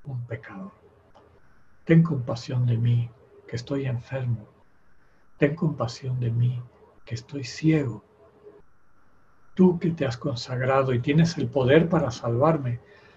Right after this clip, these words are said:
para sanarme, porque eres el Hijo del Dios vivo, ten compasión de mí, que estoy ciego".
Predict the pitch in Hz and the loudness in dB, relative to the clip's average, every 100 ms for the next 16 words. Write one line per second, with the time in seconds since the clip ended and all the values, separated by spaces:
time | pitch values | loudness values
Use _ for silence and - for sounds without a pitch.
0 | _ - 120 113 - 113 143 175 147 123 | _ -10 -6 -8 -8 0 4 4 2 -4
1 | 120 - - - - 120 - 139 147 - | -8 -14 -20 -16 -6 -4 0 0 0 -2
2 | - 135 147 196 - - 123 117 110 123 | 0 2 4 2 2 -4 -4 -4 -6 -8
3 | 127 - 151 156 170 233 - - - - | -10 -8 -4 0 0 -2 -8 -20 -20 -20
4 | - - - - - - - 165 170 165 | -20 -20 -20 -20 -20 -20 -2 2 2 2
5 | 123 117 117 - 123 120 117 110 104 - | -6 -6 -10 -10 -6 -4 -4 -8 -16 -20
6 | _ _ - _ _ - - - - - | _ _ -20 _ _ -20 -20 -20 -20 -20
7 | - - 139 - 113 - - - | -20 -10 -8 -8 -12 -16 -16 -20